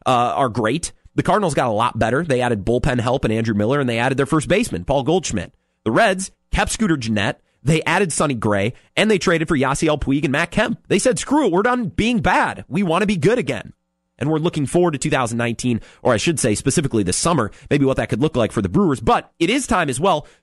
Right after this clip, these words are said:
to look back. A year ago today, January twenty-first, two thousand eighteen, I'll remember this very clearly for the rest of my life, was the day, and it should be treated like a holiday,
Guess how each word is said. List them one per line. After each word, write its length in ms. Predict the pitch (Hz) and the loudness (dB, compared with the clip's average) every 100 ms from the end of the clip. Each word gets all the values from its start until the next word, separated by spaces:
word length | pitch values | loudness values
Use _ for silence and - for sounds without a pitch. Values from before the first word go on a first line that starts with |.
| - | -4
to 100 | 202 | -2
look 240 | 190 - | 0 -2
back. 340 | 156 175 - - | -2 -2 -4 -4
A 60 | 123 | 0
year 260 | 165 285 | 2 2
ago 200 | 226 233 | 2 0
today, 540 | 196 120 143 117 - - _ _ _ _ _ _ _ _ _ _ _ _ _ _ _ _ - | 0 -2 -2 -2 -6 -14 _ _ _ _ _ _ _ _ _ _ _ _ _ _ _ _ -8
January 600 | 107 151 226 247 226 220 | -2 2 2 2 0 0
twenty-first, 640 | 208 214 - - - _ | -2 -2 -2 -6 -10 _
two 120 | - | 0
thousand 300 | 175 165 156 | 2 2 0
eighteen, 340 | 139 117 107 90 | -2 -2 -4 -2
I'll 140 | 104 | 0
remember 260 | 107 135 170 | 2 2 2
this 180 | 127 95 | 0 0
very 260 | 123 170 | 0 0
clearly 320 | - 151 107 | 0 0 0
for 100 | 92 | -2
the 80 | 95 | -2
rest 200 | 104 113 | -2 -2
of 40 | 117 | -2
my 80 | |
life, 260 | 98 85 - _ _ _ _ _ _ _ _ _ _ _ | -2 -2 -8 _ _ _ _ _ _ _ _ _ _ _
was 240 | 120 196 | 2 2
the 80 | 180 | 2
day, 300 | 226 117 - - | 2 0 -4 -4
and 120 | 123 | -2
it 80 | 165 | 0
should 100 | 190 | 0
be 80 | 202 | 0
treated 260 | 208 175 | 0 0
like 160 | 120 104 | 0 0
a 20 | |
holiday, 400 | 104 135 95 90 | 0 0 -2 -4